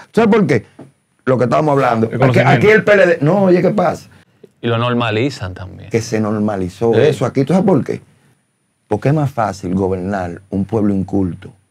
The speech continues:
Speaker 1: y sin educación que uno que esté despierto. Nosotros educamos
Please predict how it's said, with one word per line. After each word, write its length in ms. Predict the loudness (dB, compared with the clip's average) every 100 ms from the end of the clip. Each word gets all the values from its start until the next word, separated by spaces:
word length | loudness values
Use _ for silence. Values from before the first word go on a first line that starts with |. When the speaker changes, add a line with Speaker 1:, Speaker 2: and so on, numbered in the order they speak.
| _ -8
Speaker 1:
y 80 |
sin 200 | -8 -6
educación 600 | -6 -6 -8 -10 -10 -12 -20 _ _
que 100 | -12 -8
uno 200 | -8 -8
que 80 | -10
esté 160 | -12
despierto. 580 | -14 -18 _ -12 -12 -14 _ _ _ _ _ _ -10
Nosotros 460 | -8 -4 -4 -2 -2
educamos 580 | -4 -4 -6 -6 -10